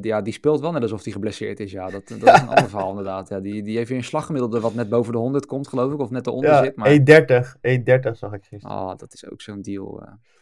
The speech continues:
Speaker 2: Honderddertig miljoen, hè, hebben ze daarvoor betaald.
Speaker 1: Ja, dat is zo bizar. En dat, en dat is dan ook alweer het nare, hè, want dan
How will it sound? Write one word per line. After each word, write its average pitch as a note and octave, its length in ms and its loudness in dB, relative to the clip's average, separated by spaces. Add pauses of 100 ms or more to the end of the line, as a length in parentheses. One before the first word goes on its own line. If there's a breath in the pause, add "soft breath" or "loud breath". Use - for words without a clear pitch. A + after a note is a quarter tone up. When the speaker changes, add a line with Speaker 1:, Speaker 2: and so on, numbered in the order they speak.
Speaker 2:
Honderddertig C#3 580 6
miljoen, B2+ 320 2
hè, G#2+ 100 -4
hebben A2 260 -10
ze G#2+ 60 -10
daarvoor F#2 280 -8
betaald. F2+ 420 -14
Speaker 1:
Ja, G2 380 -10
dat G2+ 180 -16
is G#2+ 160 -12
zo A#2+ 240 0
bizar. G#2+ 380 -6
En A2 120 -6
dat, A2+ 200 -6
en A2+ 80 -6
dat A2 240 -8
is A2+ 60 -14
dan B2 120 -4
ook C3+ 100 -4
alweer C3+ 180 2
het A#2+ 100 -2
nare, A#2+ 300 2
hè, G#2+ 120 -4
want G#2+ 180 -8
dan G#2+ 240 -10